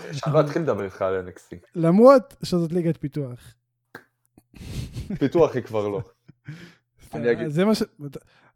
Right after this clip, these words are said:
Speaker 2: אתה שם אותי פה מול המוקד.
Speaker 1: אן אקס טי, אן אקס טי, תקשיב לי
Speaker 2: אני
Speaker 1: טוב.
Speaker 2: הראשון שאמר שיהיה לו ליגת פיתוח. אבל בסדר, אנחנו נגיע לזה, אנחנו נגיע לזה.
Speaker 1: <laughs>
Speaker 2: אמברטו קריו, אה, ניצח, מתחיל לנצח, ניצח את, אה, קרל אנדרסון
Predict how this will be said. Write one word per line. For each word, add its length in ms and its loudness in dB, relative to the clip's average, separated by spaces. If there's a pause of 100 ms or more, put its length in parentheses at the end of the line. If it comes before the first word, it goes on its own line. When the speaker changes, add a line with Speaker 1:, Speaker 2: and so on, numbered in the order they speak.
Speaker 2:
אתה 120 -2
שם 140 -4
אותי 240 0
פה 120 -2
מול 260 2
המוקד. 440 -2 (300)
Speaker 1:
אן 180 0
אקס 220 -6
טי, 380 -2
אן 140 -6
אקס 140 -12
טי, 120 -6
תקשיב 360 -12
לי 60 -8
Speaker 2:
אני 140 0
Speaker 1:
טוב. 100 4
Speaker 2:
הראשון 320 4
שאמר 240 4
שיהיה 180 2
לו 80 4
ליגת 240 -2
פיתוח. 340 -14 (720)
אבל 100 0
בסדר, 160 4
אנחנו 160 4
נגיע 240 4
לזה, 220 -4
אנחנו 220 -4
נגיע 200 -4
לזה. 120 -10 (380)
Speaker 1:
<laughs> 340 -10
Speaker 2:
אמברטו 380 4
קריו, 400 2 (960)
אה, 340 -2
ניצח, 640 -2 (360)
מתחיל 300 -8
לנצח, 540 -8 (160)
ניצח 320 -6
את, 200 -6
אה, 320 -2
קרל 220 -4
אנדרסון 520 -4